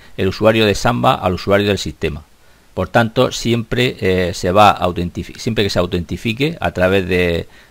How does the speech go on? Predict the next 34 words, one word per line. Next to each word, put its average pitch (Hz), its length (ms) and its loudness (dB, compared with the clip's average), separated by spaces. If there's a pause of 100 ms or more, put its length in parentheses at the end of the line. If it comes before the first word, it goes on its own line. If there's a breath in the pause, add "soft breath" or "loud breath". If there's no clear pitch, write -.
del, 90 720 -2
de, 87 300 0
por 87 120 -2
ejemplo, 92 380 -4
una, 90 220 0
de 90 360 -4
la 85 300 -4
contraseña 92 540 -4
y 90 40 -4
clave 95 280 2
que 87 80 -2
nos 85 140 -6
pide 90 360 -4 (240 soft breath)
cuando 92 240 -2
accedemos 101 300 2
al 90 80 2
recurso 95 260 -4
compartido, 120 640 0 (200 loud breath)
previamente 107 460 2
tiene 104 240 0
que 98 60 -2
estar 104 260 -2
creado 98 280 4
el 85 80 0
usuario 117 560 0 (260 soft breath)
en 92 140 -2
lo 90 120 0
que 104 140 2
es 107 160 -2
el, 90 640 -2 (420)
los 92 180 -4
usuarios 101 380 2
del 95 140 0
sistema. 76 400 -8